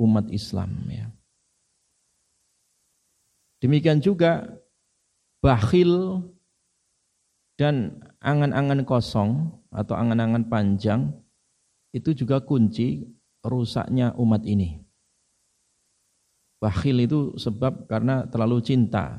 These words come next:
terhadap dunia. Pasti kalau orang itu terlalu menggenggam dunia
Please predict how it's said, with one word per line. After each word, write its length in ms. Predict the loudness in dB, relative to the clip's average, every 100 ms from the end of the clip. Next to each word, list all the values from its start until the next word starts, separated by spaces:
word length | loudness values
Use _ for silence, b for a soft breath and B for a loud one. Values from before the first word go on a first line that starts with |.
| -14 -4
terhadap 400 | -2 0 -2 2
dunia. 400 | 4 4 -2 -6
Pasti 240 | -8 -6 -4
kalau 240 | -2 0
orang 240 | 0 -2 -2
itu 240 | -4 -6 -10 _ _ _ _ _ _ _ _ -8
terlalu 560 | 0 2 2 2 2
menggenggam 640 | 2 4 4 4 4 2 2
dunia 320 | 2 2